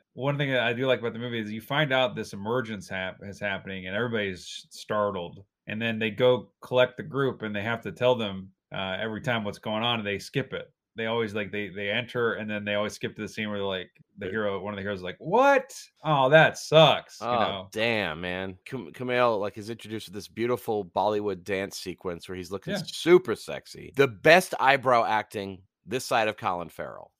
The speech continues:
Speaker 2: Mister Kumail Nanjiani in this movie. There's no
Speaker 1: He,
Speaker 2: denying it.
Speaker 1: he is, um, they, somebody asked his character how he's kept,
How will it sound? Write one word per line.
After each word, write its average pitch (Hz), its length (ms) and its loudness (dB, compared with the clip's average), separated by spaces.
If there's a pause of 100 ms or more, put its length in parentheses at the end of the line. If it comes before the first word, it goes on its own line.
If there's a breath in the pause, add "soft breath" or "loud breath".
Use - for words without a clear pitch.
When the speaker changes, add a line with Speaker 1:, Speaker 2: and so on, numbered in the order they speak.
(360 soft breath)
Speaker 2:
Mister 101 260 -8
Kumail 90 320 -6
Nanjiani 80 440 -8
in 65 100 -14
this 64 180 -18
movie. 58 300 -18 (100)
There's 107 220 0
no 120 200 6
Speaker 1:
He, 190 80 2
Speaker 2:
denying 98 440 2
it. 62 140 -14
Speaker 1:
he 147 520 -2
is, 135 240 2
um, 117 540 2 (200)
they, 113 300 -4
somebody 143 320 2
asked 120 220 4
his 110 100 -10
character 101 720 0 (340)
how 120 260 -2
he's 113 220 -6
kept, - 300 -2